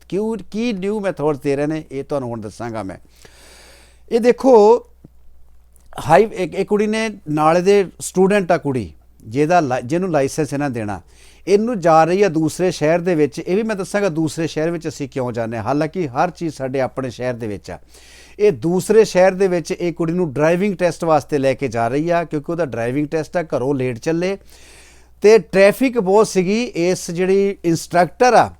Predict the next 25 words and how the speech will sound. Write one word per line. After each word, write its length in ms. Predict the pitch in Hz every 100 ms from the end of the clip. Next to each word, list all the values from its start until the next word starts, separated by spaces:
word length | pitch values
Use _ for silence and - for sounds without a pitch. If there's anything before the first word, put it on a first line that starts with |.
| _ _
ਉਹੀ 240 | 175 180 220
ਚਲਾ 300 | 165 143 135
ਰਹੀ 180 | 156
ਗੱਡੀ, 380 | 143 123 156 208
ਔਰ 280 | 175 160 160
ਇਸ 320 | 147 175 170 190
ਇੰਸਟ੍ਰਕਟਰ 720 | 175 160 147 - 143 - 165
ਨੇ, 280 | 170 175 185 - - - - -
ਦੇਖੋ, 440 | 170 190 247 269 262 - -
ਇਹ, 220 | 202 262 240
ਇਹਨਾਂ 200 | 220 269
ਦਾ 100 | 269
ਕੰਮ 300 | 233 226 254
ਆ 60 |
ਰੂਲ 340 | 247 196 202 214
ਸਮਝਾਉਣਾ 800 | - 202 170 180 143 208 196 95 -
ਕਿ 100 | 160
ਤੁਸੀਂ 320 | 156 180 202 -
ਇੱਦਾਂ 320 | 175 143 202
ਨਹੀਂ 300 | 147 214 277
ਕਰ 160 | 202 147
ਸਕਦੇ। 400 | 139 131 131 104
ਹਾਈਵੇ 380 | 131 180 220
ਤਾਂ 180 | 214 202
ਕੀ, 360 | 165 165 202